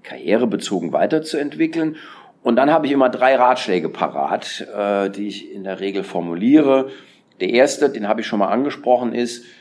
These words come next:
beschäftige dich nicht so sehr mit der Frage, welche Chancen gibt's da draußen alle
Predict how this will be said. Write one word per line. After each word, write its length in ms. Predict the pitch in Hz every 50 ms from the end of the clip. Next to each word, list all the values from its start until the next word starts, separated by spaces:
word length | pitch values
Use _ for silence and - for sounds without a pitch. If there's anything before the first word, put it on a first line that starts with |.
| _ _
beschäftige 500 | - 113 - - 143 143 143 - 147 139
dich 380 | 135 127 123 - - _ _ -
nicht 220 | 131 139 160 165
so 80 | - 175
sehr 200 | 151 143 151 143
mit 180 | 139 135 117 120
der 100 | 113 107
Frage, 500 | - - - 98 113 131 131 135 120 110
welche 260 | 117 120 107 - 107
Chancen 480 | 104 - - 131 151 180 175 147 120
gibt's 240 | 110 101 87 - -
da 100 | 92 90
draußen 460 | - - 82 82 87 87 - 90 82
alle 480 | - - 78 85 90 98 117 143 175